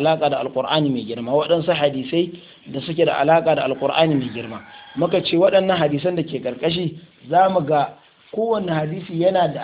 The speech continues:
alaƙa da wanne babi ko da wata matsala a cikin abwab na ulumul Qur'an. Hadisin farko da muka karanta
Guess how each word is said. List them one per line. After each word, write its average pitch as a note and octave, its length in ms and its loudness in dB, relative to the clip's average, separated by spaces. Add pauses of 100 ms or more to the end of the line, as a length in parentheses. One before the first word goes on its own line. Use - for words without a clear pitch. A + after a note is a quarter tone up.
(120)
alaƙa E3 480 0
da C#3 100 0
wanne C#3 360 -2
babi E3 340 4 (400)
ko F3+ 240 4
da D3+ 160 0
wata C#3 320 -4
matsala D#3+ 540 0 (260)
a C3 80 -6
cikin F#3+ 480 -2 (140)
abwab C#3+ 560 4
na F3 100 2
ulumul D3 400 -2
Qur'an. A2+ 320 -8 (960)
Hadisin F#3 480 2
farko G3 280 2
da G3 60 2
muka F#3+ 220 2
karanta E3+ 340 2